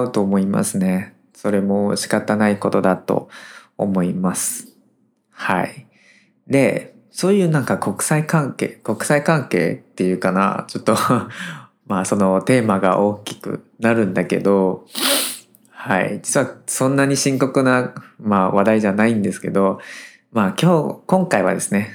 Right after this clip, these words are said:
その、台湾と日本のその職場の違いについて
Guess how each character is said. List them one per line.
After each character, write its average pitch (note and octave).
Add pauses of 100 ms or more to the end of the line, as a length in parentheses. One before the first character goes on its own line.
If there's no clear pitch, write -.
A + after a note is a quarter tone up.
そ -
の、 G2 (460)
台 A2+
湾 A2
と D#3 (380)
日 G#2+
本 A2+
の G2+
そ F#2+
の F#2+
職 -
場 B2
の D3+
違 F#2+
い -
に F#2+
つ -
い G2+
て -